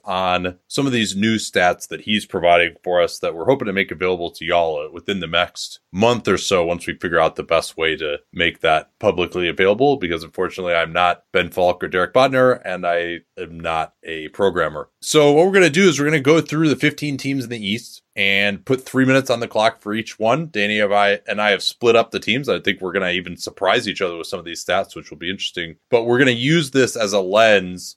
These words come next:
to introduce you to some of these stats and also hopefully tell you something interesting about each of these teams or the players on their teams. So three minutes on the clock here, and we will start with the Indiana Pacers. And the Pacers'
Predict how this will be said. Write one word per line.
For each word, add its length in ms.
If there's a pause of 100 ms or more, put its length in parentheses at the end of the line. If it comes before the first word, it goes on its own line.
(140)
to 100
introduce 520
you 80
to 80
some 140
of 40
these 160
stats 200
and 100
also 220
hopefully 300
tell 160
you 100
something 260
interesting 520 (140)
about 480 (140)
each 200
of 80
these 160
teams 400
or 140
the 120
players 580 (140)
on 200
their 140
teams. 640 (100)
So 460
three 240
minutes 240
on 120
the 80
clock 320
here, 380 (100)
and 200
we 80
will 180
start 520
with 380 (200)
the 200
Indiana 600
Pacers. 640 (140)
And 320
the 60
Pacers' 760